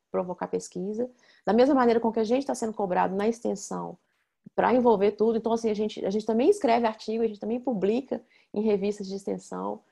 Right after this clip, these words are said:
a gente tem que formatar tudo de maneira, né, né, científica. Então, a gente na extensão é cobrado pra fazer as três coisas, né? Quem faz pesquisa não é cobrado pra fazer as três coisas. Quem faz pesquisa é cobrado pra fazer pesquisa.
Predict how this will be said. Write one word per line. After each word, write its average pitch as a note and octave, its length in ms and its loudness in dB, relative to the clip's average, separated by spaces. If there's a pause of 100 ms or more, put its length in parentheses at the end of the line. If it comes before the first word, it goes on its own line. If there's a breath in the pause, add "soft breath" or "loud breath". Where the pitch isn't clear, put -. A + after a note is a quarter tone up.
(220)
a - 80 -6
gente G3 260 -6
tem A3+ 160 4
que B3 80 -8
formatar G3 800 -2
tudo A3 180 -2
de A3 100 -2
maneira, G3 380 -2 (160)
né, G3 240 -8
né, G3+ 200 -4
científica. A#3 840 -6 (400)
Então, A3 180 -2
a G3+ 60 2
gente B3 280 2
na F4 60 2
extensão B3 380 0
é C4 60 0
cobrado G#3+ 760 -2 (800)
pra A3 140 4
fazer A3 240 2
as G#3+ 80 -4
três D4+ 280 2
coisas, E3+ 580 -8 (640)
né? F#3 280 -10 (320)
Quem F4+ 180 6
faz A#3+ 240 4
pesquisa A#3+ 680 0
não C#4+ 140 -2
é E4+ 100 -2
cobrado G3 400 -4
pra A#3+ 100 -6
fazer C4 220 -4
as B3+ 80 -4
três G4 240 0
coisas. F#3+ 200 0
Quem F#3+ 160 -6 (160)
faz G3+ 220 -8
pesquisa G#3 360 0
é B3+ 40 0
cobrado B3+ 300 0
pra C#4+ 100 -4
fazer D4 120 -4
pesquisa. F#3+ 560 -6